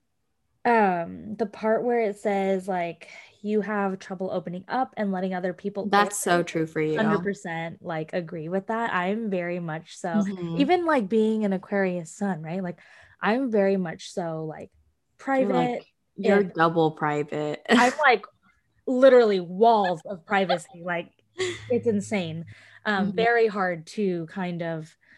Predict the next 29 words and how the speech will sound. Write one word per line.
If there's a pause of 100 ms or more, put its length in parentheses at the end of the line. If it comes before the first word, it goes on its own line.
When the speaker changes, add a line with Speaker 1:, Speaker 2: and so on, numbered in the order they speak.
(580)
Speaker 1:
like,
break
down
my
walls,
'cause
I'm,
like,
I'm
friendly
and
all
that
stuff,
but,
like, (100)
the,
like,
nitty
gritty,
like, (480)
Speaker 2:
Personal
Speaker 1:
nitty
Speaker 2:
things.
Speaker 1:
personal
things,
like,
I
won't